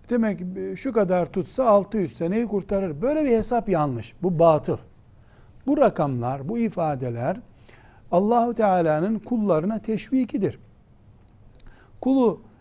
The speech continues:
yetmiş saniyede kurtulsa cehennemden, onun için büyük bir kurtuluştur bu. Kaldı ki bu yetmiş yıl, e, ifadesi, e,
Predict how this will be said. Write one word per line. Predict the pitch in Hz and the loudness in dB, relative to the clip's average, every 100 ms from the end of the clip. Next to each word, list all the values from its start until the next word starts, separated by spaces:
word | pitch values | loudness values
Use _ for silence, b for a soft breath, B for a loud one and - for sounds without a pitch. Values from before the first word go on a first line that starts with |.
| B | B
yetmiş | 214 247 294 269 | -2 0 0 -2
saniyede | - 277 233 214 208 196 | 0 2 4 2 2 0
kurtulsa | 196 185 202 170 196 | 0 -2 -2 -2 -2
cehennemden, | 170 170 175 170 165 156 147 120 b - | -2 -2 0 -2 0 0 -2 -4 b -4
onun | 180 190 | -2 0
için | - 180 160 | -2 -4 -2
büyük | 147 202 208 | 2 2 2
bir | 170 131 - | -2 -4 -6
kurtuluştur | - 143 156 135 123 - 131 185 | -6 -6 -4 -6 -6 -10 -10 -8
bu. | 254 b b b | -8 b b b
Kaldı | - 196 202 185 | 0 2 2 -2
ki | 151 175 175 B B B - | -2 -2 -2 B B B -6
bu | 214 | -2
yetmiş | 196 202 202 214 - - | 0 0 0 -2 -2 -2
yıl, | 233 233 180 120 b b - - | 0 0 -2 -6 b b -16 -8
e, | 143 135 - | -6 -6 -2
ifadesi, | 165 - 147 139 131 123 160 202 220 b b b b - | -4 0 0 2 0 -2 -2 -2 -4 b b b b -12
e, | 151 139 | -10 -10